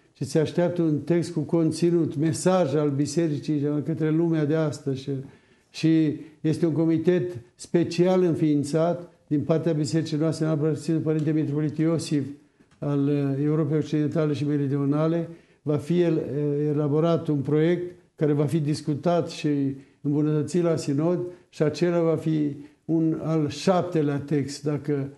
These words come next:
în speranța că toate textele care vor fi supuse, niciun, nicio temă nu poate fi adăugată altă. Și anume, ceea ce se așteaptă de la acest Sinod este, încă o dată îmi permit să mă refer la, uh,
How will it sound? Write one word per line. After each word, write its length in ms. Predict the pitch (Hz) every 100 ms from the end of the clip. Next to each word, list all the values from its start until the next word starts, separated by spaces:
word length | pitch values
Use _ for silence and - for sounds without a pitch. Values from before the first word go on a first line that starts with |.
| _
în 80 | 139
speranța 560 | 139 151 160 160 160
că 100 | 135
toate 300 | 147 170 165
textele 420 | 170 165 160 160 151
care 200 | 165 147
vor 160 | 143
fi 140 | 135 147
supuse, 680 | 127 139 151 160 160 160 - - -
niciun, 420 | 185 196 196 202 196
nicio 320 | 190 196 196
temă 360 | 185 - 190 175
nu 140 | 147
poate 280 | 147 160 147
fi 120 | 147
adăugată 520 | 160 143 151 143 143 151
altă. 240 | 131 135 - _
Și 120 | - 165
anume, 500 | 175 190 170 135 - - _
ceea 240 | - 175 170
ce 160 | 175
se 180 | 160 170
așteaptă 760 | 165 156 147 - 185 180 - 151
de 160 | 139
la 160 | 147 143
acest 320 | 143 170 165
Sinod 400 | 160 147 165 170 - _ _ _
este, 520 | 165 175 175 180 170 - - _ _ - 156
încă 220 | 160 165
o 40 |
dată 300 | 165 160 156
îmi 100 | 151
permit 280 | 143 156 160
să 120 | 160
mă 140 | 147 147
refer 300 | 143 160 151
la, 400 | 151 147 135 - _ _
uh, 100 | _